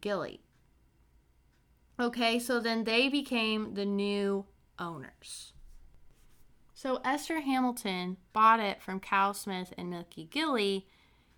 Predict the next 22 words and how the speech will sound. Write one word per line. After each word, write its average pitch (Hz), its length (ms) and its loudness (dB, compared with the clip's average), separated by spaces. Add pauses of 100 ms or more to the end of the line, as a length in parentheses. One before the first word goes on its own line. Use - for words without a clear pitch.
(280)
in 226 180 0
the 220 100 2
later 247 560 2 (500)
portion 202 500 0
of 185 80 -6
nineteen 180 320 -2
seventy-five. - 560 -4
So 196 120 -6
nineteen 240 300 0
seventy-five 254 420 4
it 240 120 -4
opens. 196 480 0
The 180 120 -2
original 185 320 -4
owner, 180 320 -6
owners 180 360 -6
were 165 80 -12
Cal 170 280 -4
Smith 170 260 -8
and 170 80 -8
Mickey 175 220 -12
Gilley. 262 480 4